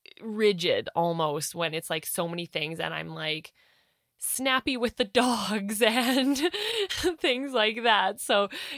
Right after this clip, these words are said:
it's like, I even, like, take it out on other people, like, that, you know, my,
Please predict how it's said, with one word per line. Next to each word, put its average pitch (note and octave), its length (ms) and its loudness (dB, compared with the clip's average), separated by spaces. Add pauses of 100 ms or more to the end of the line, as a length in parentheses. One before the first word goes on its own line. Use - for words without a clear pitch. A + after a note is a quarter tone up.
it's A#3 200 -4
like, G3+ 220 0
I - 40 0
even, A3+ 240 -2
like, - 160 -6
take B3 240 -4
it A#3+ 120 2
out A#3 220 4
on G#3 320 2
other G3+ 540 0 (500)
people, G3+ 540 -2
like, F3 420 -2 (160)
that, G3 420 0
you A#3+ 100 -8
know, F#3 160 -6 (120)
my, F#3 240 -10